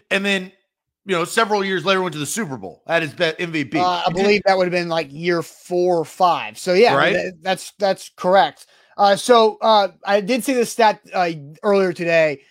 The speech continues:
Speaker 2: Sam Monson on Pro Football Focus says Trevor Lawrence, his pass attempts, thirty-six percent of his pass attempts so far have been uncatchable. That's the highest rate in the N F L.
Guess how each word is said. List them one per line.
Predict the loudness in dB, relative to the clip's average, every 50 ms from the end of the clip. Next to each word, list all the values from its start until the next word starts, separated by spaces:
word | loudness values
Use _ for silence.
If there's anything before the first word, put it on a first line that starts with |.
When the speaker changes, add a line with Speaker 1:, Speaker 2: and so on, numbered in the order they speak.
| _ _ _
Speaker 2:
Sam | -12 -2 2 2 2 2 2
Monson | 4 4 4 4 2 -2 -6 -10
on | -10
Pro | -6 -4 -4 -4
Football | -4 -6 -4 -4 -4 -4
Focus | -4 -4 -4 -4 -2 -4 -8 -8 -10 -14 _ _ _ _ _ _
says | _ -6 -6 -6 -6 -6
Trevor | -2 2 2 4 4 4 4
Lawrence, | 4 6 6 6 4 2 0 -4 -6 -10 -12 -14 _ _ _ _ _
his | -8 -6 -6 -6
pass | -10 _ -6 -2 0 0 0 0 -2 -6
attempts, | -10 -6 -4 -4 -4 -4 -6 -10 -14 -18 -20 _ _ _ _
thirty-six | -20 -2 _ 4 4 4 4 2 0 -2 -6 -4 -4 -2 -2 -4 -8
percent | -8 -8 -8 -8 -2 -2 -2 0 0
of | 0 -2 -2
his | -2 -4
pass | -6 -4 -2 0 0 0 -2 -4
attempts | -8 -8 -8 -8 -8 -8 -12 -16 -14 -4
so | -2 0 0 0
far | 0 0 2 4 4 4 2
have | 2 -2 0
been | 0 -2 -2 -2 -4 -2
uncatchable. | -2 -2 -2 0 0 0 0 0 -2 -6 -10 -10 -12 -14 -18 _ _ _ _ _
That's | -4 -4 -2 0
the | -2 -2
highest | 0 0 0 2 2 0 -2 -4
rate | 0 2 2 2 2 0 -4 _ _ _ _ _ _ _ _ _ _ _ _ _ _ _
in | -8 -6 -4
the | -2 -2 -2
N | -2
F | -2 -4 -4 0 2
L. | 4 6 6 6 4 2